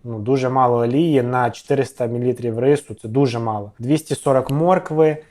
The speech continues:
дві головки чеснику, зіра, тут все по смаку. Щось взагалі не зрозуміло його, його, як то кажуть, е, історія. І, в принципі, ну,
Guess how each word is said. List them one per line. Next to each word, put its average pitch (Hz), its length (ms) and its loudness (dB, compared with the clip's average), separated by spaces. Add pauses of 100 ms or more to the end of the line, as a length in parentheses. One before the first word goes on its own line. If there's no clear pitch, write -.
(400)
дві 127 200 -2
головки 131 440 0
чеснику, 131 520 -8
зіра, 131 540 2
тут - 160 -20
все - 320 -8
по 120 160 -10
смаку. 120 640 -6 (160)
Щось - 500 -16
взагалі 143 500 -2
не 131 120 -2
зрозуміло 117 800 -4
його, 117 640 -2
його, 127 340 4
як 120 140 2
то 123 100 -2
кажуть, 117 520 0
е, 113 500 0 (220)
історія. 202 640 2 (140)
І, 147 60 2
в 127 100 -6
принципі, 170 840 4
ну, 143 280 0